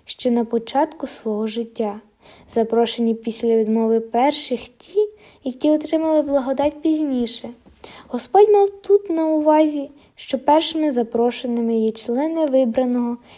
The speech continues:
ізраїльського народу, а вбогими, каліками, сліпими, кульгавими – члени всіх інших народів, які не знали ще правдивого Бога.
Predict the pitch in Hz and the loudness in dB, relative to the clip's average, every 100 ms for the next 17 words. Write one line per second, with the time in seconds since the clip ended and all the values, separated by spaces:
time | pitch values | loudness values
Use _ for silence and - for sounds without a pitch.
0 | _ 233 214 277 370 403 381 - 330 311 | _ -8 -2 2 4 4 2 -6 -6 -2
1 | 302 262 190 190 - _ _ _ _ _ | 0 0 -2 -6 -16 _ _ _ _ _
2 | - 220 202 - 254 277 254 233 233 - | 0 2 2 4 8 8 6 0 -2 -4
3 | 240 277 370 349 294 269 254 262 262 262 | 0 4 4 4 2 2 -4 -4 -4 -2
4 | 381 381 381 370 - _ - 262 214 240 | 0 0 -2 -6 -12 _ 2 2 2 2
5 | 254 262 247 247 247 - - 311 330 330 | 4 2 0 -4 -8 -18 -4 0 2 2
6 | 320 - 403 392 - 330 302 - 233 226 | -2 4 8 8 4 -2 -2 -2 -4 -2
7 | 220 220 214 208 214 - - - 247 - | -2 -2 -2 -6 -12 -20 -20 -20 -10 -4
8 | 277 311 311 330 302 240 - - 220 - | 0 0 0 0 0 0 -4 -8 -8 -4
9 | 226 208 233 226 233 226 233 220 190 | -4 2 4 4 2 0 0 0 -2